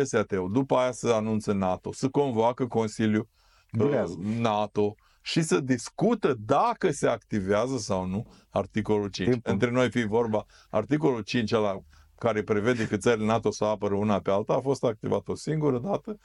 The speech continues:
Speaker 1: de Statele Unite ale Americii. După nine eleven, după
Speaker 2: Da,
Speaker 1: nouă
Speaker 2: da, da.
Speaker 1: septembrie,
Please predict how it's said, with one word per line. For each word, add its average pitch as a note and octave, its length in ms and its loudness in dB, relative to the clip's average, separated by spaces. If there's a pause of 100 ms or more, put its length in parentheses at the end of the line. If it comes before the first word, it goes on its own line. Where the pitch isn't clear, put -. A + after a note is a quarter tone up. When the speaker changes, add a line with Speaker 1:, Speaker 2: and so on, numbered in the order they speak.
(260)
Speaker 1:
de D#3 120 -4
Statele - 460 -4
Unite G2+ 220 -8
ale - 180 -4
Americii. - 520 -16 (260)
După G2+ 480 -2 (260)
nine G#2 380 -2
eleven, F#2 440 0
după G2 500 2
Speaker 2:
Da, A2 100 4
Speaker 1:
nouă A2+ 160 2
Speaker 2:
da, B2 60 4
da. A#2+ 60 4
Speaker 1:
septembrie, F#2 680 -2